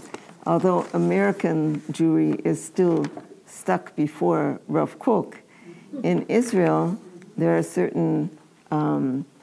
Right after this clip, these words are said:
uh, little movements that are moving beyond Rav Kook. Uh, New Age, uh,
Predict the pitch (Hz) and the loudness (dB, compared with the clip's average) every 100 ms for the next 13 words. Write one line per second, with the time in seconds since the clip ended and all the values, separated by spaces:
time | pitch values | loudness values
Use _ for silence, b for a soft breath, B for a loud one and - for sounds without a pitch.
0 | - _ _ _ _ 143 127 127 135 160 | -20 _ _ _ _ -6 -4 -4 -2 0
1 | 160 165 214 254 226 156 165 - - b | 2 2 4 2 0 -2 -2 -6 -18 b
2 | b b - 160 156 156 170 175 165 156 | b b -4 -2 0 2 2 0 0 0
3 | 135 160 175 165 143 - - - - - | 2 2 2 2 0 -2 -6 -6 -8 -8
4 | - - - - b b b b _ 156 | -14 -20 -20 -20 b b b b _ -4
5 | 156 151 - 170 185 202 - 175 170 156 | -2 -4 -2 2 4 4 2 0 0 -2
6 | - - - - 139 135 127 | -4 -14 -12 -6 -4 -4 -6